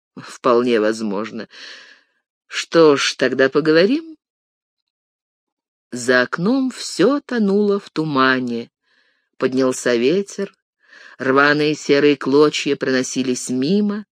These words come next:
даже деревьев не различить.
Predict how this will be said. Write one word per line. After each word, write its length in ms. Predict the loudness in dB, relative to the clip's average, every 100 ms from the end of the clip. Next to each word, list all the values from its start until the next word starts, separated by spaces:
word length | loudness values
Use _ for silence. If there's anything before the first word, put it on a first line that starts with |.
| _ _ _ _ -20 -6
даже 360 | 2 2 4 2
деревьев 720 | 2 2 4 4 2 -2 -2
не 120 | -2
различить. 1000 | -2 -2 -6 -4 -4 -2 -6 -8 -14 -16